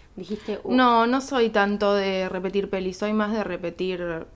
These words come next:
Speaker 1: Capítulos de
Speaker 2: series.
Speaker 1: serie.
Speaker 2: Porque las pelis es como, yo con las series tengo un lazo afectivo,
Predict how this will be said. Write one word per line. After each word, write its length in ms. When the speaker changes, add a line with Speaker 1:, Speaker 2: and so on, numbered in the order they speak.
Speaker 1:
Capítulos 260
de 60
Speaker 2:
series. 360
Speaker 1:
serie. 220
Speaker 2:
Porque 440
las 200
pelis 360
es 160
como, 720
yo 180
con 140
las 140
series 340
tengo 480
un 160
lazo 220
afectivo, 680